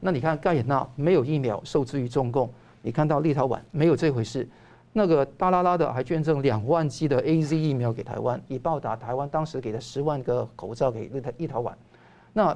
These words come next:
不止这样子，旁边还有其他国家，捷克、斯洛伐克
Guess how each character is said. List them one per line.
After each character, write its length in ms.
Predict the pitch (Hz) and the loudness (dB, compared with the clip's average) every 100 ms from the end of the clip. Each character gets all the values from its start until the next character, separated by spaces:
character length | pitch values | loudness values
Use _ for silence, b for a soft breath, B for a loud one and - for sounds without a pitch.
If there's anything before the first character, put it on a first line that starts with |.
| - | -2
不 120 | - 262 | -4 -4
止 180 | - | -4
这 140 | 120 175 | 0 2
样 120 | 156 | 2
子， 200 | 120 - - b b | 0 -12 -20 b b
旁 320 | - 139 190 | -2 2 2
边 160 | 226 208 | 2 2
还 120 | 175 | 4
有 60 | |
其 140 | 127 - | 2 0
他 120 | 147 | -2
国 200 | 143 113 | 0 -4
家， 220 | 120 117 - B B B | 0 -2 -2 B B B
捷 260 | - 139 170 | -4 2 2
克、 320 | 175 214 202 - B | 2 2 0 -2 B
斯 180 | - - | -18 -2
洛 120 | 233 | 2
伐 180 | 202 123 | 2 2
克 260 | 120 165 | 2 2